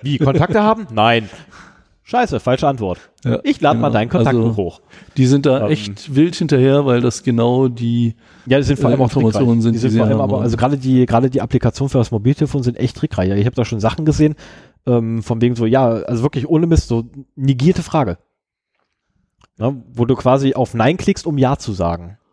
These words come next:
Speaker 1: Oder
Speaker 2: Opt-out,
Speaker 1: zu
Speaker 2: out.
Speaker 1: Genau, Opt-out, out. Also wo ich auch dachte, äh, what? Ähm,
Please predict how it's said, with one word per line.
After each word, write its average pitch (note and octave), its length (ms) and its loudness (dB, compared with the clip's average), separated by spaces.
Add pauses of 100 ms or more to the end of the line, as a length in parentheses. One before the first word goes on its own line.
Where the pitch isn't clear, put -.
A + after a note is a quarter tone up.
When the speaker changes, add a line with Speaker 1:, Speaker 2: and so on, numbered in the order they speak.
(160)
Speaker 1:
Oder A2+ 240 0
Speaker 2:
Opt-out, D3+ 220 0
Speaker 1:
zu G#2 100 -8
Speaker 2:
out. G2+ 400 -4 (300)
Speaker 1:
Genau, C#3 280 2
Opt-out, C#3+ 360 0
out. A#2+ 180 2
Also A2+ 200 -4
wo C3 60 4
ich C3+ 80 4
auch B2 80 0
dachte, G#2 180 -4 (200)
äh, F#2 200 -2
what? F2+ 440 -2 (1120)
Ähm, A2+ 520 -2